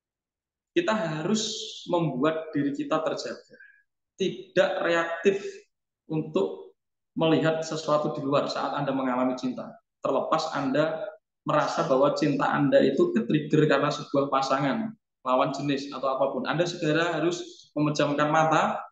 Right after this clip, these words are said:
dan Anda mulai meningkatkan kestabilan Anda. Karena cinta hanya butuh kestabilan. Kestabilan butuh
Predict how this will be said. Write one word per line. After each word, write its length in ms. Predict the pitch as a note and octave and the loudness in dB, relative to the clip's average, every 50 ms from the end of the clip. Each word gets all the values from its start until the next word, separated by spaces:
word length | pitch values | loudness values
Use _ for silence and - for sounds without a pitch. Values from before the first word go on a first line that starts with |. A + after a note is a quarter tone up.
| _ - | _ -2
dan 160 | D#3 D3+ - | -2 0 0
Anda 240 | E3+ E3 F3+ F#3+ F#3+ - | 0 0 0 0 0 0
mulai 400 | F#3+ F#3 F3+ E3+ F3 F#3 F#3 F3+ | -2 -4 -2 -2 0 0 0 0
meningkatkan 480 | F3 E3+ E3 D#3 - D#3+ - - E3 D#3+ | -2 -4 -4 -4 -4 -6 -4 -6 -8 -8
kestabilan 520 | - - - - D#3 - - D3 C#3+ C#3+ C#3 | -10 -10 -6 -6 -6 -2 2 2 4 4 4
Anda. 240 | C#3 C3+ A#2+ - A2 - - _ _ _ _ _ _ _ _ _ _ _ _ _ _ _ _ _ _ _ | 4 4 4 4 2 -2 -8 _ _ _ _ _ _ _ _ _ _ _ _ _ _ _ _ _ _ _
Karena 240 | - D3 F#3 G3 - | 2 2 2 2 4
cinta 720 | - G3+ F#3 F3 F3 F#3+ G3 G3+ G3+ G3+ G#3+ - - - - C#3+ | 4 4 6 6 6 6 6 6 6 4 4 2 -2 -4 -2 -2
hanya 320 | D3+ D3+ D#3+ E3 D#3+ - | 0 2 2 0 0 -2
butuh 480 | C#3+ - - D#3 D#3+ E3 D#3+ D#3 - - | -4 -2 0 0 2 2 0 -4 -6 -8
kestabilan. 720 | - - - C#3 C#3 - - B2 A#2 A2+ G#2+ - - - - _ _ _ _ _ _ _ _ _ _ _ _ _ _ _ | -10 -6 -4 -4 -2 0 0 2 2 2 2 0 -2 -6 -10 _ _ _ _ _ _ _ _ _ _ _ _ _ _ _
Kestabilan 800 | - D3+ - - D#3 D3 - D3+ D3 E3 F3 F3 F3+ F3 F3 - | -8 -4 -2 0 0 0 2 2 2 2 2 2 -2 -4 -6 -4
butuh 640 | - C3+ - - D#3+ D#3 D#3 D#3+ D#3 - - - | -6 -6 -2 2 2 4 4 2 0 -2 -6 -8